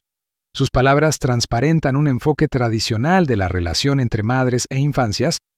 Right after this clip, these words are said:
como lo es la necesidad de mantener un vínculo afectivo, físicamente cercano entre ellos. Pero esa misma convicción la induce a cuestionar las leyes vigentes en Estados Unidos,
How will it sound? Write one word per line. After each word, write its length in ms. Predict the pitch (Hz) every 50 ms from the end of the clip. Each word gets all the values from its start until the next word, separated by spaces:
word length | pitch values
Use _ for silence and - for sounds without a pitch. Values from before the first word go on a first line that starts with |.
| _ _ _ _
como 180 | - 233 240 240
lo 140 | 214 202 196
es 120 | 196 175
la 100 | 185 185
necesidad 520 | 170 165 147 - 156 127 147 151 151 147 143
de 100 | 165 170
mantener 440 | 170 165 151 160 139 139 143 143
un 140 | 143 135 127
vínculo 380 | 127 156 160 147 - 139 127 120
afectivo, 560 | 113 - 131 - - 156 143 120 123 160 185 - _ _ _ _ -
físicamente 720 | 196 220 - - 196 - 156 139 147 156 160 156 - 151
cercano 580 | - - 107 - - - 135 135 131 131 123 113
entre 320 | 110 - 123 123 151 196
ellos. 300 | 202 147 98 82 - - - _ _ _ _ _ _ _ _ _ -
Pero 220 | 147 135 139 147
esa 200 | 160 151 - 160
misma 300 | 143 151 151 139 151 143
convicción 580 | - 151 147 143 156 131 - 156 135 117 139 160 - _ _ _ _ _ -
la 140 | 127 127
induce 400 | 120 123 127 165 175 156 - 170
a 60 | 147 131
cuestionar 560 | - 175 - - - 113 127 147 156 165 151
las 200 | 131 110 98 113
leyes 380 | 127 151 151 143 147 139 120
vigentes 580 | 110 113 101 - 151 170 165 147 - 98 85 -
en 100 | 85 87
Estados 360 | 87 - - 117 113 110 -
Unidos, 380 | 131 143 156 143 120 139 -